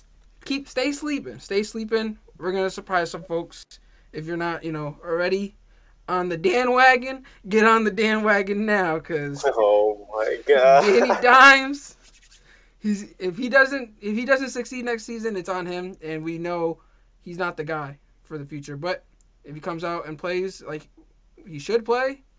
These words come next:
Speaker 1: we're good. We're set up for the future.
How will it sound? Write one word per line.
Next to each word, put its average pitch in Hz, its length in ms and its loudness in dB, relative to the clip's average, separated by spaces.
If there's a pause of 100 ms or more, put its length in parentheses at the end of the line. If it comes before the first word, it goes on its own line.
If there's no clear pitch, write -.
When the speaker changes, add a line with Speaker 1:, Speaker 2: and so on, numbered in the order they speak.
(2000)
Speaker 1:
we're 156 140 -8
good. 151 400 -10
We're 165 160 -8
set 175 240 -8
up 175 140 -6
for 165 100 -16
the 151 120 -12
future. 143 420 -18